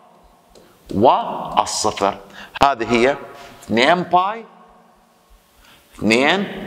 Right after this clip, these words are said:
باي والصفر، هذه كدورة بهذا الشكل. الآن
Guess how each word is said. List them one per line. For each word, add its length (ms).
باي 440
والصفر، 1400
هذه 420
كدورة 1000
بهذا 400
الشكل. 380
الآن 400